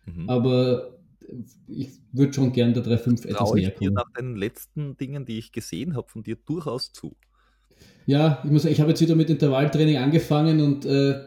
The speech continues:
Speaker 2: ich frag mich, hab ich grad, frag mich teilweise so, wo meine Halbmarathon-Fitness geblieben ist, aber es dauert wahrscheinlich
Speaker 1: Jetzt
Speaker 2: noch ein
Speaker 1: gerade der
Speaker 2: bisschen
Speaker 1: Song
Speaker 2: und
Speaker 1: am Keksteller,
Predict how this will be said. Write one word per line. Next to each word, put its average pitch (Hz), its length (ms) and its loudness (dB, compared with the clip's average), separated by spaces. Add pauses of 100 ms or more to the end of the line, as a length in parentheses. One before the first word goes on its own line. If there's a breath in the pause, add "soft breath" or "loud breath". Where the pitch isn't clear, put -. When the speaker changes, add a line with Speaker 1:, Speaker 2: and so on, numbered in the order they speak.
(140)
Speaker 2:
ich 139 240 -6
frag 131 480 -4
mich, - 380 0
hab 139 180 0
ich 139 140 0
grad, - 580 -4
frag 156 160 2
mich 170 120 2
teilweise 156 420 2
so, 160 180 2
wo 151 120 2
meine 147 380 2 (440 loud breath)
Halbmarathon-Fitness 151 960 2 (320)
geblieben 147 400 2
ist, 127 160 2
aber 120 180 2
es - 480 -4
dauert 90 320 -6
wahrscheinlich 101 320 -6
Speaker 1:
Jetzt 101 100 -6
Speaker 2:
noch 98 60 -10
ein - 60 -6
Speaker 1:
gerade 113 140 -6
der 123 60 -2
Speaker 2:
bisschen 113 180 -2
Speaker 1:
Song 107 100 2
Speaker 2:
und - 140 -4
Speaker 1:
am - 100 -18
Keksteller, - 500 -12